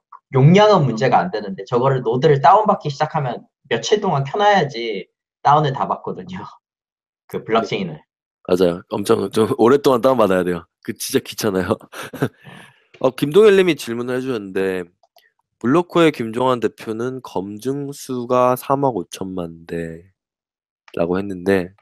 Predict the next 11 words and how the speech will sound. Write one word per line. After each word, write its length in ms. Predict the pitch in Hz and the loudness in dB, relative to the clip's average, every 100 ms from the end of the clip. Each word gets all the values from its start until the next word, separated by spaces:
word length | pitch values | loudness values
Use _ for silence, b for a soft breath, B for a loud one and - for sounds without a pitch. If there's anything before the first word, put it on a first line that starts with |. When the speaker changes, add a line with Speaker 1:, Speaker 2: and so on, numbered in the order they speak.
| _ _ _ B B B B B B | _ _ _ B B B B B B
Speaker 2:
그게 120 | - 107 | 2 2
어떤 220 | 95 175 | 4 2
말인지 320 | 170 160 147 | 4 2 0
잘 140 | 131 92 | -2 -2
모르겠네요. 420 | 87 87 87 98 | -2 -4 -6 -8
검증 440 | 90 90 98 101 | -8 -8 -6 -8
수가 280 | - 107 107 | -8 -6 -6
삼억 220 | 117 110 | -4 -6
오천만 400 | 87 - 87 82 82 | -8 -10 -12 -10 -10
대라는 360 | 80 80 80 | -10 -12 -16
게. 140 | 90 | -14